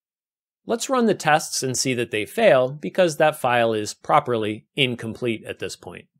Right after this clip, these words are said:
You can run command lines any way you want. If you're inside Visual Studio, you can run the terminal. As the instructions text shows, there's lots of commands here that you will run along the way to setting it up, and then also each time you iterate on your project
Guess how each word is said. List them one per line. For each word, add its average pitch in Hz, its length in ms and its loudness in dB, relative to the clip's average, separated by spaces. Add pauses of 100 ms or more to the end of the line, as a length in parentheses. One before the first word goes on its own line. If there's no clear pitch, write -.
(320)
You 196 100 -4
can 226 140 4
run 151 220 4
command 131 360 4
lines 120 300 0
any 113 140 -2
way 101 140 -2
you 101 140 -4
want. 165 400 -2
If 143 180 -6
you're 175 120 6
inside 180 360 4
Visual 131 300 0
Studio, 170 460 2
you 147 160 -4
can 151 120 -4
run 113 180 -4
the 110 60 -6
terminal. 101 520 -10 (720)
As 240 200 0
the 254 120 2
instructions 165 640 2
text 127 260 0
shows, 131 340 0
there's 156 280 -4
lots 196 340 4
of 147 100 -4
commands 135 440 -2
here 131 200 0
that 117 140 0
you 110 120 -4
will 104 180 -4
run 107 260 -2
along 110 460 -4
the 107 60 -4
way 120 200 2
to 117 140 -6
setting 113 340 -4
it 127 100 -6
up, 196 220 -2 (400)
and 175 140 -2
then 202 140 2
also 156 640 0
each - 260 -8
time 135 240 -2
you 131 140 -4
iterate 113 400 0
on 110 160 -6
your 107 80 -6
project 113 680 -6